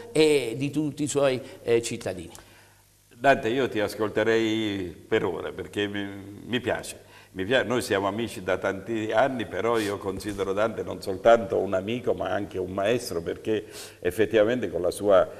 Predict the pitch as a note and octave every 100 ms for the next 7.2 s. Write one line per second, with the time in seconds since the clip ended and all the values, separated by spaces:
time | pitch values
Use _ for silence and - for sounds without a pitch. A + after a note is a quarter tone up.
0 | - - - C2+ - F2+ F#2+ G2 F#2 G2+
1 | G#2 G#2+ F#2+ F2+ - E2+ F#2+ F#2+ E2 E2+
2 | E2 F#2 G2 G2 F#2+ F2+ G2 F#2+ F2+ F#2
3 | D#2+ E2+ F2 F#2 G2 G2+ G2 F#2+ F#2 F2+
4 | - F#2 - B2+ A#2 D#2+ - F#2 F2+ G#2
5 | G#2 G#2 G2+ - A#2+ A#2+ G2+ F#2+ G#2+ F2+
6 | G#2 G2+ G#2 G2+ F#2+ F2+ F2+ F2+ F2 D#2+
7 | -